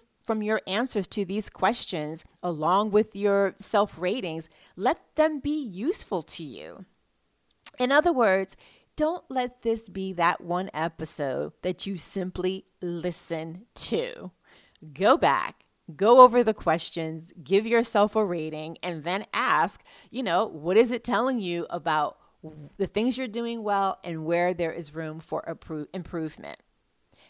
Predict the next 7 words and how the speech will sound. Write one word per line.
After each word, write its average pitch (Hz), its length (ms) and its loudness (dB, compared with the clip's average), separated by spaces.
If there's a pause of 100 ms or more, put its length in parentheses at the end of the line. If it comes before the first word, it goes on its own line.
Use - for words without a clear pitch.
(120)
especially 160 1200 -2 (380)
if 175 180 -8
you 156 100 -12
don't 175 380 -4
want 220 160 -4
to 247 80 -4
leave 170 520 -6